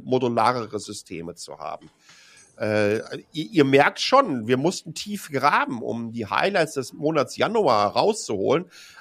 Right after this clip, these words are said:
Aber das ist kein, das ist nicht nur ein Highlight für den Monat Januar. Ich glaube, das ist ein,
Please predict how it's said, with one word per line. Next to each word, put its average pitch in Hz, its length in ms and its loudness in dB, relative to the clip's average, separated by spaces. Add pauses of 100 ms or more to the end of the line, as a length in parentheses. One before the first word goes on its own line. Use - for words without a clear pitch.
Aber 147 420 4 (440)
das 131 140 -2
ist - 220 -12
kein, 165 280 2 (380)
das 120 100 -10
ist 147 120 -6
nicht 180 160 0
nur 180 100 4
ein 139 80 2
Highlight 175 300 6
für 180 100 -2
den 151 120 2
Monat 147 280 4
Januar. 165 600 2 (400)
Ich - 160 -14
glaube, 143 320 2
das 139 160 2
ist 139 240 -12
ein, 117 360 -6